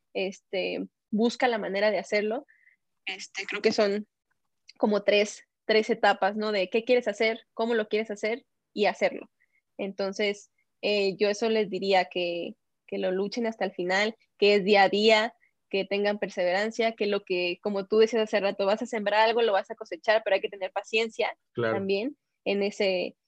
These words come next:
Speaker 1: en ese camino y no dejar de, de regar, ¿no? E-, ese,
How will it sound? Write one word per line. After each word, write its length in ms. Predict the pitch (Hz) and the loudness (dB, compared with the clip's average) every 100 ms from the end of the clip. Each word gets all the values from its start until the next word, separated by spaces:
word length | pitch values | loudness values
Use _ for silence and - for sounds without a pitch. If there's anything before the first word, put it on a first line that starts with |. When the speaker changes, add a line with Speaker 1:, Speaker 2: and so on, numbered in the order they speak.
| _ | _
Speaker 1:
en 160 | - 196 | -4 -4
ese 180 | 208 220 | -4 -2
camino 440 | 202 196 202 247 | 0 0 0 2
y 140 | 233 190 | 2 2
no 120 | 190 | 2
dejar 340 | 208 220 214 | 4 4 4
de, 360 | 214 214 185 - - | 4 4 2 -4 -6
de 180 | 190 | 0
regar, 540 | 208 196 202 220 220 226 | 4 4 6 6 4 -2
¿no? 180 | 214 226 | -12 -10
E-, 240 | 214 196 | -10 -10
ese, 460 | 208 208 208 185 | -12 -12 -10 -12